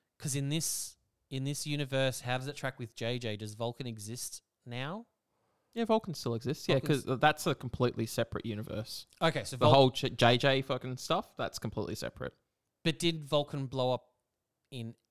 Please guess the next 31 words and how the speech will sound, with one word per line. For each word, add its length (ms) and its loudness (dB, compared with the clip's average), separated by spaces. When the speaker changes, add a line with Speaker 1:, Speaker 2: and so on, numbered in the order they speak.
Speaker 1:
our 260 -8
universe? 720 -6
And 160 -8
that 140 -10
was 640 -10
Speaker 2:
I 60 2
don't 260 4
think 140 -6
that's 200 -4
happened 280 2
Speaker 1:
Okay, 80 -2
Speaker 2:
in 80 -4
our 140 -2
Speaker 1:
all 60 -2
right, 100 -2
Speaker 2:
universe. 240 -2
Speaker 1:
cool. 100 -6
Speaker 2:
No, 180 0
it's 160 -8
not 100 -4
Speaker 1:
Cool. 140 0
Speaker 2:
happened. 180 -10
Speaker 1:
Um, 300 2
so 100 0
yeah, 140 4
I 100 2
really 220 0
like 280 0
the 120 -2
idea 320 -2
of 420 -2